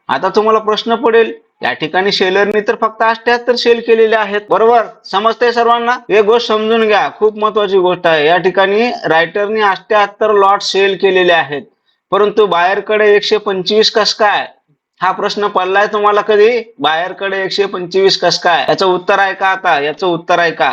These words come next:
हे एकशे पंचवीस म्हणजे अठ्ठ्याहत्तर पेक्षा हे जास्त आहेत, आहेत ना जास्त? म्हणजे ओआय पेक्षा व्हॉल्यूम इथं जास्त आहे, आहे का नाही? आहे. आता या ठिकाणी, हा, याचं कारण माहितीये का कुणाला? ओआय पेक्षा व्हॉल्यूम जास्त असण्याचं कारण काय आहे सांगा या ठिकाणी, कोणतं कारण असेल?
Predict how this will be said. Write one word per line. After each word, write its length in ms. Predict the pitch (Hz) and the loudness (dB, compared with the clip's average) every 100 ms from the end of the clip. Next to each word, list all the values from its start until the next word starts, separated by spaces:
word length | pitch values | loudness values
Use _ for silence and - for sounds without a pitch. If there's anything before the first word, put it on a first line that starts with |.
| - | 0
हे 120 | 196 | 0
एकशे 200 | 196 202 | 2 -2
पंचवीस 640 | 190 185 175 202 196 - | -2 -4 0 4 4 2
म्हणजे 240 | 156 170 196 | -2 2 2
अठ्ठ्याहत्तर 580 | 185 143 - 190 190 151 | 2 -2 -4 -4 -2 -4
पेक्षा 340 | 208 185 202 | -4 -2 0
हे 160 | 196 190 | 2 2
जास्त 300 | 175 180 180 | 0 0 -2
आहेत, 280 | 185 196 175 - | -4 -4 -6 -2
आहेत 320 | 151 202 233 | -2 -2 -4
ना 200 | 240 233 | -4 0
जास्त? 320 | 226 208 - - | 2 0 -4 -8
म्हणजे 340 | 147 170 214 | -4 2 2
ओआय 300 | 185 170 190 | 2 0 0
पेक्षा 320 | 208 214 - 220 | -2 -4 0 2
व्हॉल्यूम 400 | 202 196 214 214 | 2 0 -2 0
इथं 180 | 220 | 0
जास्त 320 | 208 214 208 208 | 2 2 0 -2
आहे, 240 | 202 202 160 | -2 -6 -4
आहे 120 | 185 214 | -2 0
का 140 | 220 | 0
नाही? 280 | 220 214 - - | 0 -2 -2 -4
आहे. 480 | 147 175 190 151 - | -2 0 0 -2 -2
आता 200 | 156 196 | -2 0
या 140 | 202 | 0
ठिकाणी, 460 | 202 208 208 156 151 | 0 -2 -4 -10 -6
हा, 160 | 165 170 | -2 2
याचं 300 | 165 170 190 | 0 0 -2
कारण 420 | 165 190 202 214 185 | 0 0 0 -4 -8
माहितीये 360 | 151 170 190 220 | -4 -2 0 0
का 120 | 220 | 0
कुणाला? 380 | 220 214 214 202 | 0 0 2 2
ओआय 240 | 160 156 196 | 2 2 2
पेक्षा 320 | 208 202 220 | -2 -2 0
व्हॉल्यूम 360 | 196 196 208 202 | 2 0 -2 -2
जास्त 240 | 202 202 | -2 -2
असण्याचं 380 | 196 208 202 208 | -4 -2 -2 0
कारण 400 | 180 175 196 202 | 0 0 -2 -4
काय 200 | 202 202 | 0 2
आहे 240 | 190 190 | 0 -2
सांगा 320 | 170 175 185 196 | -2 -2 0 0
या 120 | 190 | 0
ठिकाणी, 440 | 175 180 180 165 | -2 -2 0 -2
कोणतं 300 | 139 175 - | -2 0 0
कारण 280 | - 208 202 | 0 0 0
असेल? 320 | 202 214 180 | -2 0 -2